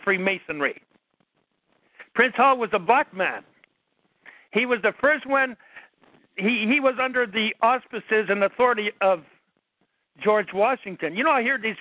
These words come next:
preachers like, like Kenneth Copeland. I, I love Kenneth Copeland, but I'm gonna tell you something that he doesn't know.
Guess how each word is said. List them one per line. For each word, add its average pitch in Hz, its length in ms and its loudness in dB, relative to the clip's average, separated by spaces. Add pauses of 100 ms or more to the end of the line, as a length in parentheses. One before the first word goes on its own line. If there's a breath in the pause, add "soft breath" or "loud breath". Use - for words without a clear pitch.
preachers 220 340 -4
like, 190 160 2 (300)
like 185 200 0
Kenneth 208 300 -4
Copeland. 196 320 0
I, 214 220 -2
I 208 100 0
love 226 200 0 (180)
Kenneth 170 300 -6
Copeland, 214 300 -2
but 180 80 0
I'm 202 100 -4
gonna 185 160 -6
tell 226 160 -2
you 240 100 -6
something 185 140 -4
that 160 160 -2
he 190 80 -10
doesn't 170 320 -4
know. 180 240 -2